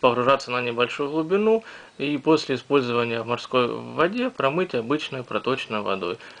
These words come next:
Ну и, конечно же, не стоит нажимать на кнопки под водой. В этих часах это делать нельзя. Сам, э, вот самый верхний дисплей, вот он, он, такой так называемый с-, э,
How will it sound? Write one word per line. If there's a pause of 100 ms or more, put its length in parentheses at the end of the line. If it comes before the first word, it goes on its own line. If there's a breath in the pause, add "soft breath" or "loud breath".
Ну
и,
конечно
же,
не
стоит
нажимать
на
кнопки (300 loud breath)
под
водой.
В
этих
часах
это
делать (340 loud breath)
нельзя. (840)
Сам, (360 loud breath)
э,
вот
самый
верхний
дисплей, (260)
вот
он,
он, (580 loud breath)
такой
так
называемый
с-,
э,